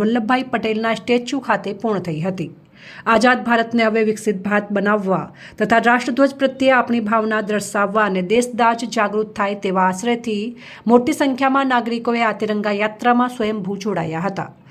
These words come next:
તો જિલ્લા વહીવટી તંત્ર દ્વારા આહ્વાન કરવામાં આવ્યું હતું અને મોટી સંખ્યામાં લોકો આ તિરંગા યાત્રામાં જોડાયા હતા. આ તિરંગા યાત્રાના રૂટ પર મોરબી મહાનગરપાલિકા ખાતે ડૉક્ટર બાબા સાહેબ આંબેડકરજીની પ્રતિમાને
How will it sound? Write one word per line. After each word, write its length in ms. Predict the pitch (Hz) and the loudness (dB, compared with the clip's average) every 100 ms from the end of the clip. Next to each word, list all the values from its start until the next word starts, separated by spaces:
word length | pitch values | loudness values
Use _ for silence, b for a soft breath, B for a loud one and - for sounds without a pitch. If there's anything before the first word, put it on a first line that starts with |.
| B B | B B
તો 80 | 214 | 2
જિલ્લા 320 | 185 233 247 | 4 4 4
વહીવટી 360 | 247 240 240 240 | 4 2 0 -2
તંત્ર 340 | 233 214 220 220 | -2 -2 -2 2
દ્વારા 300 | 214 208 196 | 2 4 4
આહ્વાન 340 | 185 208 233 233 | 2 0 0 0
કરવામાં 420 | 185 196 202 185 | 0 0 2 0
આવ્યું 320 | 165 226 233 | 0 0 0
હતું 680 | 226 202 240 - - - 214 | 0 -2 -4 -8 -18 -6 0
અને 240 | 226 233 226 | 2 4 2
મોટી 320 | 240 302 302 | 2 0 -2
સંખ્યામાં 640 | 262 240 240 226 226 214 | -2 0 0 0 0 4
લોકો 300 | 220 226 196 | 4 4 2
આ 100 | 170 175 | 0 0
તિરંગા 380 | 233 262 269 262 | 0 2 2 2
યાત્રામાં 520 | 214 - 190 190 208 214 | 0 -2 -4 -2 -2 -2
જોડાયા 360 | 180 165 180 196 | -2 -4 -4 -4
હતા. 180 | 175 - - - | -6 -10 -16 -14
આ 60 | 202 | -4
તિરંગા 300 | 214 233 240 | 0 2 4
યાત્રાના 440 | 247 233 240 226 226 | 4 2 0 0 0
રૂટ 160 | 233 226 - | 0 -2 -2
પર 200 | 214 240 B B B | 0 -2 B B B
મોરબી 320 | 220 247 240 285 | 6 6 6 4
મહાનગરપાલિકા 800 | 269 262 254 254 240 226 226 233 233 | 4 2 0 2 2 0 0 -2 0
ખાતે 240 | 208 202 208 | -2 0 -2
ડૉક્ટર 340 | 196 190 196 196 | -2 -2 -2 0
બાબા 240 | 208 240 240 | 2 2 2
સાહેબ 280 | 208 220 202 | 0 0 0
આંબેડકરજીની 680 | 190 190 190 202 185 196 202 202 | 0 -4 -4 -4 -2 -4 -4 -4
પ્રતિમાને 540 | 190 214 208 185 160 | -2 -2 0 -2 -4